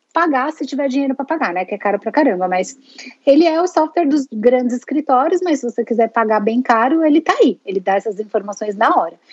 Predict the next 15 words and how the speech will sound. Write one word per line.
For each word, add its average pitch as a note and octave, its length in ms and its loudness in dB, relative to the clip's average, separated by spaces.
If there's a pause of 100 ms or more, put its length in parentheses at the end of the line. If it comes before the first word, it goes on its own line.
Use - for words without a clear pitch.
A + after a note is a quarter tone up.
(280)
Ele C4+ 200 6
faz D4+ 220 2
a C#4 40 0
due A3 180 -2
diligence A3 560 0 (180)
na B3 280 -2
hora. F3+ 280 -4 (440)
Então, C4+ 560 2 (100)
é, G#3+ 600 2
e C#4+ 100 4
aí E4+ 160 2
quanto G4 220 -6
que - 80 -4
você E4 240 0
vai D4+ 200 2